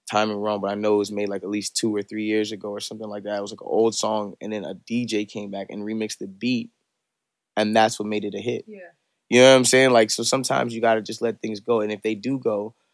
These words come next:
Speaker 1: by the grace of God because God wants it to happen, then so be it.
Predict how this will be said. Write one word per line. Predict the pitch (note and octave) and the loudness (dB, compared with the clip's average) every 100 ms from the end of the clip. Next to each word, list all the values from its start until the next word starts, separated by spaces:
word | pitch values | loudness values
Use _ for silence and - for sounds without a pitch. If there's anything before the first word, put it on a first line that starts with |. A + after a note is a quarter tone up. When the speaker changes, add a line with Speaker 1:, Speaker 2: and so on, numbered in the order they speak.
| _ _ - | _ _ 2
Speaker 1:
by | G2+ | 2
the | G2+ | 4
grace | G2 G#2+ G#2+ | 2 0 0
of | G#2+ | -4
God | G#2+ G#2+ G2+ | 0 2 0
because | G2+ G2+ | -8 -14
God | - G#2 G#2 G#2 | 0 6 8 8
wants | G#2 G#2 G2+ | 2 -6 -8
it | G2 | -10
to | |
happen, | G#2 A2 C#3+ A2 G#2+ | -2 0 -2 -6 -12
then | G2+ F2+ - | -12 -12 -10
so | - G#2+ | -6 -6
be | G2 - - | -6 -10 -8
it. | - | -12